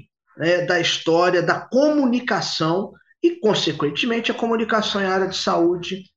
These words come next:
também isso está acontecendo. Então, eu gostaria até de dar um alerta para as pessoas, né? É um tratamento que existe há mais de cem anos, que tem que ser feito com um médico específico, preparado para fazer o tratamento,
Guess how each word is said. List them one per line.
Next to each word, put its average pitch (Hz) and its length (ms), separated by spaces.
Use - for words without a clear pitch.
também 190 320
isso 185 200
está 135 260
acontecendo. - 600
Então, 240 220
eu - 280
gostaria 254 300
até 339 140
de 254 120
dar 208 80
um 208 100
alerta 240 460
para - 120
as 156 120
pessoas, - 580
né? 185 260
É 175 80
um 175 100
tratamento 156 760
que 170 80
existe 139 320
há - 20
mais 131 260
de - 80
cem 107 260
anos, 220 420
que 170 80
tem 339 260
que 349 120
ser 160 240
feito 202 480
com 254 80
um 208 180
médico 208 480
específico, - 1080
preparado 233 920
para 165 220
fazer 139 300
o 131 60
tratamento, 135 680